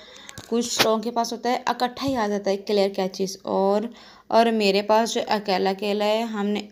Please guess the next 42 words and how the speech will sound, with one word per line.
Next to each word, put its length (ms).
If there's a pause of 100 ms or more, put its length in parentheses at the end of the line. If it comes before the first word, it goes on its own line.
अ, 120 (440)
हर 360
जो 200
है 280
वो 280
ऐप 320
का 100
जो 160
है 200 (440)
वो 520 (400)
अलग-अलग 480
उसे 260
ओपन 380
करना 280
है। 100
ठीक 260
है, 140 (320)
यहाँ 200
पे 100
हम 260
फिर 440
करने 260
के 160
बाद 340
स्टोरेज 480
पे 160
क्लिक 340
करेंगे। 380
ठीक 260
है, 60
ये 160
स्टोरेज 580
ऑप्शन 340
नज़र 220
आ 160
रहा 120
है, 80 (800)
इस 160
पे 120
क्लिक 340
करेंगे 360
और 400